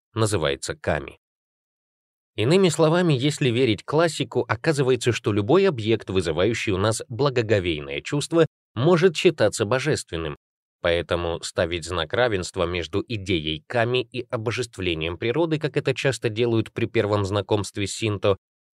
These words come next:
означает сильно упрощать эту концепцию.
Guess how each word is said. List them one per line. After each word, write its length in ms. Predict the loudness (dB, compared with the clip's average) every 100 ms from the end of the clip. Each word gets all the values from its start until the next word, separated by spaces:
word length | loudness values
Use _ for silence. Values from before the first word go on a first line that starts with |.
| _
означает 600 | -4 0 0 2 2 2
сильно 380 | 0 -2 -2 -2
упрощать 520 | -2 -4 -2 0 0 0
эту 200 | -4 -4
концепцию. 720 | -4 -2 -2 -4 -10 -16